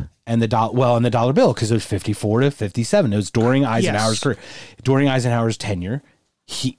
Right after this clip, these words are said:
Speaker 1: all of these things happened.
Speaker 2: Yes.
Speaker 1: Damn, that's a really str-, that's a, that's an enemy, man. No, sh-, I mean, does, is that an enemy of freedom?
Speaker 2: I,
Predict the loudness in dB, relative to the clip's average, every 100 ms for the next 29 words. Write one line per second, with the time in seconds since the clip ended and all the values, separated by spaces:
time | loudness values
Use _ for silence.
0 | _ 2 4 2 2 0 -2 -8 -8 -8
1 | -8 -8 -12 -20 -20 _ _ -6 -6 -4
2 | -10 -16 _ _ _ _ _ _ _ -8
3 | -8 -10 -14 -20 _ _ -20 -20 -8 -6
4 | -4 -4 -6 -2 0 2 2 0 -4 -6
5 | -10 -8 -10 -6 -6 -4 -4 -6 -18 _
6 | -6 -4 -2 -2 0 0 0 -4 -8 -10
7 | -14 -12 -16 _ _ -18 -16 -6 0 2
8 | 0 -6 _ _ _ _ _ -10 -2 -2
9 | 0 0 2 2 2 2 2 0 -2 -2
10 | -4 _ _ _ _ _ _ _ _ _
11 | _ _ _ _ _ _ _ _ _ _
12 | _ _ _ _ _ _ _ _ _ _
13 | _ _ _ _ -6 -2 -2